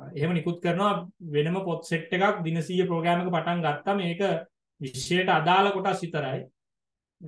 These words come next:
ලස්සන ෆයිල් කවර පාට ටියුට් ඒවා නෑ මගේ ගාව. වැඩ තමයි තියෙන්නේ. නිසා වැඩ කරන්න පුළුවන් අය පමණක් තමයි අවසානයේදී පන්තියේ රැඳෙන්නේ. හැබැයි එහෙම වැඩ කරගෙන ගියොත් ජයග්‍රහණය ලබන්න පුළුවන්. හොඳයි පැටියෝ අපි එහෙනම් ඊළඟ එකට යමු.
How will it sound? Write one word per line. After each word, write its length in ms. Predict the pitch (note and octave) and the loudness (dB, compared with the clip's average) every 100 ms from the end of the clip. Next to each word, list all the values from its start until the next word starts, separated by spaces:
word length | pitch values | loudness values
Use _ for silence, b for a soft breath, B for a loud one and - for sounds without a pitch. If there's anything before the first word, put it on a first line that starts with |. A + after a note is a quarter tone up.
| D#3+ D#3+ | -16 -12
ලස්සන 480 | E3 C#3+ C3 C#3 F3 D#3 | -6 -4 -4 -4 -2 0
ෆයිල් 240 | D#3 E3 | 2 0
කවර 240 | E3+ D#3 E3 | 0 0 2
පාට 240 | E3 D#3 D#3+ | 2 2 0
ටියුට් 360 | D#3+ D#3+ E3+ | -4 -4 -2
ඒවා 180 | E3 D#3+ | 0 2
නෑ 200 | D#3+ D3+ D#3 | 0 -2 -4
මගේ 240 | C#3+ D3 | -2 -2
ගාව. 240 | C#3+ D3+ | -2 0
වැඩ 180 | F3+ D3+ | 0 0
තමයි 360 | E3 D3+ E3 F#3 | -2 -2 -2 -4
තියෙන්නේ. 320 | D3 A#2+ A2+ | -6 -8 -8
නිසා 280 | C3+ C3+ A3 - - _ - | -8 -2 -2 -2 -10 _ -6
වැඩ 240 | C3+ C#3+ | -2 0
කරන්න 380 | E3 F3+ F#3 G3 | 2 2 2 0
පුළුවන් 400 | F3 E3 F3 F3+ | -2 2 2 2
අය 140 | F#3 G3 | -2 -2
පමණක් 420 | E3 D#3+ E3+ G3+ - | -2 -2 -2 -4 -2
තමයි 240 | F#3+ G#3 | -2 0
අවසානයේදී 540 | F#3+ F3 F3 F3 F#3+ | 0 0 0 0 0
පන්තියේ 360 | F#3 E3 E3+ F#3+ | 0 0 4 4
රැඳෙන්නේ. 540 | F#3+ D#3+ E3+ D#3+ C#3 A3+ | 4 2 2 2 0 -4
හැබැයි 280 | F3 F3 D#3+ | -2 2 0
එහෙම 120 | D#3+ | 0
වැඩ 200 | D3+ D3 | -2 -2
කරගෙන 320 | D3+ D3+ D3+ | -2 -2 -2
ගියොත් 300 | C3+ D3 A#3+ - _ _ | 0 2 2 -2 _ _
ජයග්‍රහණය 640 | - C#3 D3 D3+ D#3 D#3 E3 | -4 0 0 0 -2 -2 -4
ලබන්න 420 | D3+ C3+ C#3 F3+ | -4 -4 -4 -4
පුළුවන්. 300 | F3 B2 - - _ _ _ - | -6 -8 -12 -20 _ _ _ -2
හොඳයි 220 | D#3+ G#3+ | 4 6
පැටියෝ 320 | G#3+ G3+ G#3 | 6 4 2
අපි 140 | F#3 F3+ | 4 4
එහෙනම් 200 | F3+ F3+ | 2 2
ඊළඟ 220 | E3+ D#3+ D#3 | 0 -2 -2
එකට 180 | E3+ | -2
යමු. 220 | E3+ C#3 | -2 -2